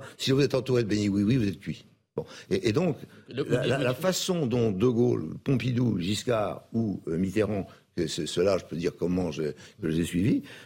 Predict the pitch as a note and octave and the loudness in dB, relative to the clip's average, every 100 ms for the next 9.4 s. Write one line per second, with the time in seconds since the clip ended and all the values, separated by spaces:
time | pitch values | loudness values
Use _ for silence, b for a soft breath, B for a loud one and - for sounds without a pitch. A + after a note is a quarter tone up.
0 | B A2 B2 - - F2+ D#2+ B2 B2+ - | B -4 -2 -4 -6 -6 -2 -2 -2 -6
1 | E2 - C3 - F#2+ G#2+ A#2+ - F#2+ F2 | -6 -2 -4 -2 0 2 2 0 -6 -4
2 | D#3 - - C#3 C3 G2 F2 A#2+ E3 - | -4 -2 -2 2 2 2 0 2 2 0
3 | F#2 E2+ F2 F2+ A#2 B2 F2 A#1 B1 B2 | -4 -4 -4 0 0 -2 -4 -6 -2 -2
4 | G2+ D#2+ A#1 A2 G2 B1+ G1+ - A2+ - | -2 -4 -4 -4 -4 -6 -8 -4 -4 -4
5 | B F#2 E2+ F#2+ A2 E3+ F3 B B B2+ | B -4 0 0 0 -4 -6 B B -2
6 | A#2+ B B B - A2+ D3 - F3+ - | -2 B B B -4 0 2 2 2 2
7 | G#3 G3 - - C4+ D#4+ E4+ - b b | 2 0 -2 2 4 6 4 0 b b
8 | b _ - F3 - C3 C#3+ B2+ A2+ A#2 | b _ 2 2 2 0 0 -2 2 2
9 | F#2 D#2+ D#2+ | 2 -2 -8